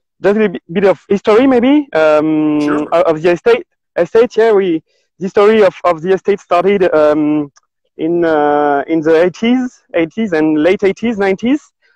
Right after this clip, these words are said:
Speaker 1: when, uh, La Roche decided to settle down, uh, in south of France to produce, uh, first of all, the Chardonnay, uh, Chardonnay, because, of course,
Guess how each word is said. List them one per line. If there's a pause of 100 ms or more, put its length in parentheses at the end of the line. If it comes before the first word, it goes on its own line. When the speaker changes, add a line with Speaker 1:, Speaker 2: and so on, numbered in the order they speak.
(180)
Speaker 1:
when,
uh,
La
Roche
decided
to
settle
down,
uh,
in
south
of
France (400)
to
produce, (120)
uh,
first
of
all,
the
Chardonnay, (400)
uh,
Chardonnay,
because,
of
course,